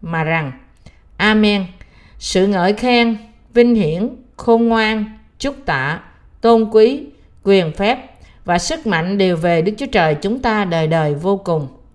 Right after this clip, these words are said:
Amen." Bấy giờ, một trưởng lão cất tiếng nói với tôi rằng, "Những kẻ mặc áo dài trắng đó là ai, và bởi đâu mà đến?" Tôi thưa rằng,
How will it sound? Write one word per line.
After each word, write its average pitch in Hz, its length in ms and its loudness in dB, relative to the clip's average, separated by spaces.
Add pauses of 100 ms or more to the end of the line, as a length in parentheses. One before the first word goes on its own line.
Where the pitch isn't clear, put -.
(140)
Amen." 175 420 -4 (760)
Bấy 277 160 4
giờ, 202 280 6 (380)
một 185 180 -4
trưởng 208 240 4
lão 165 220 2
cất 269 280 -4
tiếng 294 220 -4
nói 277 200 -2
với 277 140 -4
tôi 247 200 0
rằng, 185 280 -2 (540)
"Những 226 200 -2
kẻ 196 180 4
mặc 226 220 0
áo 240 200 -2
dài 185 220 0
trắng 233 300 -4
đó 269 140 -2
là 233 120 0
ai, 240 380 -2 (340)
và 160 180 -2
bởi 143 220 -2
đâu 233 220 2
mà 165 160 -4
đến?" 208 320 -2 (640)
Tôi 185 180 0
thưa 202 220 2
rằng, 151 300 -4